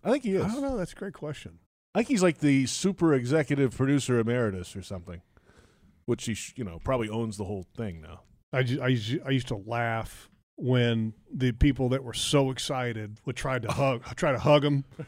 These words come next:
Speaker 1: <laughs> Right.
Speaker 2: You know, when
Speaker 1: His
Speaker 2: they would
Speaker 1: reaction.
Speaker 2: win something, he'd be like, "Oh,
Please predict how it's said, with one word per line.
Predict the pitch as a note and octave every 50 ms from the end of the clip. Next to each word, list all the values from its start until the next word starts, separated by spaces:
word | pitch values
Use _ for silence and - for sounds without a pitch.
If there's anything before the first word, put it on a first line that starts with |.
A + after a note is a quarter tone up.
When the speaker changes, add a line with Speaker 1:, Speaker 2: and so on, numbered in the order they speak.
| - -
Speaker 1:
<laughs> | F#3+ - - - -
Right. | F#3+ - - - F3 -
Speaker 2:
You | - C#3+ D3+
know, | D3 C#3 C#3 C3+
when | C3 C3
Speaker 1:
His | C3+ C3+
Speaker 2:
they |
would | B2+ B2
Speaker 1:
reaction. | - - D3
Speaker 2:
win | D#3+ E3 D#3+
something, | B2+ - F3 D#3+ D#3 C#3+ - D#3+ C#3+
he'd | D3+ D3+ C#3
be | D3 C3+
like, | C3 C3+ C#3+ D#3 -
"Oh, | - - - - - D4 D4 D4+ - C4+ C4+ C4 C4 C4 C4 C4 B3+